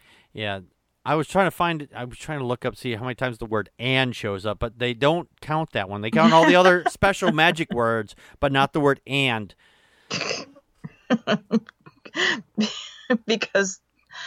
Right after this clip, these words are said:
Speaker 2: this, that would actually lessen <laughs> their holy book a lot.
Speaker 1: Oh, it certainly
Speaker 2: Wouldn't
Speaker 1: would. It's,
Speaker 2: Yeah.
Speaker 1: it certainly would. Where,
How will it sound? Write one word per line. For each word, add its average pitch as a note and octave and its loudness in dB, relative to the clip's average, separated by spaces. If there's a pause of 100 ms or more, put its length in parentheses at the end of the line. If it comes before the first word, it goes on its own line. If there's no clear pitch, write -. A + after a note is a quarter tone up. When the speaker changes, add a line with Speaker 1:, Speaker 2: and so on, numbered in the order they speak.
(180)
Speaker 2:
this, A3 0
that G3+ 0
would F4 -2
actually D4 2
lessen F#3 0 (120)
<laughs> - -4
their F#3+ 2
holy F#3+ 0
book - -6
a - 0
lot. C3+ 0
Speaker 1:
Oh, A3+ 6
it G#3+ 2
certainly A3 0
Speaker 2:
Wouldn't D3 4
Speaker 1:
would. - - (320)
It's, E3 -2
Speaker 2:
Yeah. C#3+ 0
Speaker 1:
it D#3+ -4
certainly E3 -4
would. D3 0 (600)
Where, F3+ 0